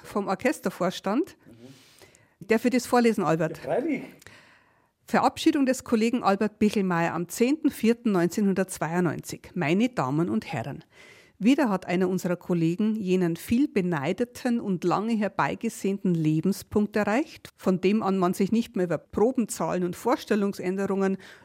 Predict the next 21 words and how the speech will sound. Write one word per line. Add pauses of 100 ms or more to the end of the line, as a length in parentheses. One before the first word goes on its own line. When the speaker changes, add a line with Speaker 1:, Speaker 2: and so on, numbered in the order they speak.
Speaker 1:
über
Dirigenten,
Intendanten,
Ministerialbeamte
oder
auch
über
unerfreuliche
Kollegen
ärgern
muss, (520)
an
dem
man
sich
vielmehr
völlig
oder
sagen
wir (420)
weitgehend